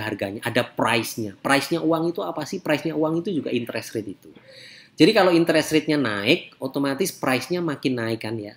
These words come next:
Nil-, apa, harga uang tuh makin naik gitu ya.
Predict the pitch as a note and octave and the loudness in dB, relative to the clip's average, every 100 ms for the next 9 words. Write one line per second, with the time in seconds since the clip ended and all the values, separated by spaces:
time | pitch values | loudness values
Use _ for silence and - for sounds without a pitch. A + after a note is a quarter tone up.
0 | - B2+ A#2+ C3 - A#2 A2+ D3 - B2+ | -10 -4 -4 -4 -8 -8 -4 -6 -2 0
1 | A2 A2 G#2+ C3 C3 A#2+ D#3 C3+ G#2 G2+ | 0 -2 0 2 2 0 -2 -2 -4 -10
2 | F2 E2 E2 _ _ A2 A2+ G2+ G#2+ | -12 -16 -20 _ _ -4 -2 -2 -4